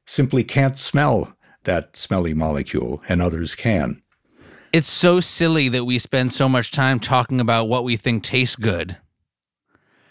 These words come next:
Speaker 2: when our individual experiences of a single bite of food can be so incredibly different from one person to another.
Speaker 1: Yeah, and that's true at, at every level. I mean, we're, we're talking right now about,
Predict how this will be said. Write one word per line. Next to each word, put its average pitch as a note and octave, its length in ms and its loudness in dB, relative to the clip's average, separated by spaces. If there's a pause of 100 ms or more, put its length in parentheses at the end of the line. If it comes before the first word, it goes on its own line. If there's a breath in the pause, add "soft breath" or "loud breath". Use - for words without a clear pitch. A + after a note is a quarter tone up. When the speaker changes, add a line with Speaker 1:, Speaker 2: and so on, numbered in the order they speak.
(480 soft breath)
Speaker 2:
when C#3+ 320 4
our C3+ 580 2 (220)
individual C3+ 680 2
experiences B2+ 920 0
of A#2 260 0
a B2 100 -6
single A#2+ 340 2
bite A2+ 200 2
of A2 120 0
food B2 260 0
can A2+ 140 -2
be A2+ 100 0
so C3 300 4
incredibly A#2 440 0
different A2+ 400 0
from G#2+ 120 -2
one A2 160 2
person A2 340 -2
to A#2 140 0
another. A#2 440 2 (480)
Speaker 1:
Yeah, C3+ 300 4
and A#2 140 2
that's B2+ 240 2
true D3 580 2
at, A#2+ 280 -2
at B2 140 0
every C3 320 2
level. B2 460 2
I - 140 -12
mean, G2+ 220 0
we're, A#2 200 2
we're C3 220 4
talking B2+ 400 0
right G2+ 240 0
now A2 260 2
about, F#2 380 0